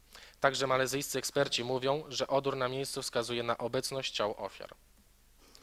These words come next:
Próba przejęcia śledztwa przez mac. Dwa tysiące dziesiąty rok. Rząd Donalda Tuska przyjął propozycję Moskwy badania katastrofy przez mac na podstawie załącznika trzynastego do konwencji chicagowskiej.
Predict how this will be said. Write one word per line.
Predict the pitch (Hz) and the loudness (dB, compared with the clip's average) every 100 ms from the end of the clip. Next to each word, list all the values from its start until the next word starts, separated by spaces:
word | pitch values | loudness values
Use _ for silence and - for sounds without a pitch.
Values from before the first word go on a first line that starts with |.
| - - - - - | -20 -20 -20 -20 -6
Próba | - 143 139 | 2 6 8
przejęcia | - 135 135 135 | 6 4 4 2
śledztwa | - 135 - 123 | 4 4 6 6
przez | - 120 | 6 2
mac. | 113 95 - - _ - - - - - | 0 -2 -4 -18 _ -20 -20 -20 -20 0
Dwa | 120 | 2
tysiące | - 120 113 | 2 -2 -2
dziesiąty | 117 120 117 101 95 | -2 0 0 0 -6
rok. | 80 - - - - - - | -6 -14 -20 -20 -20 -10 6
Rząd | 139 139 | 6 8
Donalda | 143 135 135 127 | 6 8 6 4
Tuska | 143 - 147 | 2 4 4
przyjął | - - 156 147 | 4 0 4 4
propozycję | 143 139 131 139 - 127 | 4 2 0 0 0 0
Moskwy | 131 139 - 110 | 2 2 0 2
badania | 113 123 131 123 | 4 6 4 2
katastrofy | - 120 - 131 135 | 2 0 0 0 0
przez | - 120 113 | -2 -2 2
mac | 117 139 | 2 2
na | 139 120 | -2 -2
podstawie | - - 127 | 2 2 4
załącznika | 127 123 120 139 131 | 4 2 2 0 2
trzynastego | 127 - 123 120 131 131 | 2 2 2 4 2 2
do | 131 | 2
konwencji | - 120 120 113 117 | 2 0 0 0 -4
chicagowskiej. | - 113 107 101 - - | -2 -2 -2 -4 -4 -10